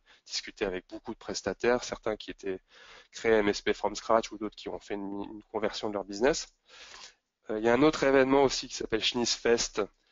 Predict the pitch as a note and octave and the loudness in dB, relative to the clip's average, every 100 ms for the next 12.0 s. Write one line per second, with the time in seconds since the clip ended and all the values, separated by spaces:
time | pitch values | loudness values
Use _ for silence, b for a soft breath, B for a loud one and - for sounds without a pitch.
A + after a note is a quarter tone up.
0 | _ _ - A2+ - C3 A2+ A2 - C3+ | _ _ -12 -10 -8 -8 -8 -4 4 4
1 | C3+ C3+ A#2+ B2+ A#2 A2 A2 G#2+ - A#2+ | 6 4 6 2 6 6 6 2 2 4
2 | A#2 A#2+ A2 G2 F#2+ F#2+ G2+ - A2+ G#2 | 6 6 6 4 2 0 -4 -6 -4 0
3 | F#2+ F#2+ F#2+ F#2 F#2 F#2 G2+ G2 F#2 F#2+ | 0 0 0 -2 -4 -8 -10 -10 -8 -4
4 | G2 G2 A2 A#2+ - G2+ G2+ G#2+ - A2+ | -4 -2 -4 -4 -4 -2 0 0 -6 -4
5 | A#2 A2+ - B B B _ A2 G#2 G2+ | 0 2 0 B B B _ -6 0 2
6 | G2+ G2 G2 G2 G#2+ G#2+ A2 A#2+ B2 G#2+ | 2 2 2 0 -2 0 4 6 6 6
7 | G2 F#2+ F#2+ G2 G2 - - G#2 A2+ - | 4 2 2 -2 -6 -10 -16 -14 -12 -10
8 | B2 A2 G#2+ G#2 G#2 G#2 G#2 G#2 G#2+ G#2 | -8 -4 -2 -2 -2 -4 -4 -6 -8 -8
9 | G#2 A2 - A2+ A#2+ A2 G#2+ - G#2 - | -8 -12 -2 -2 0 -2 -2 -4 -6 -4
10 | A#2 A#2+ A#2 A2+ G#2 G2+ - A#2 D3 - | -4 -2 -2 -2 -2 -2 0 2 2 0
11 | B B B _ - G2+ G2+ G2+ - | B B B _ -2 0 2 0 -4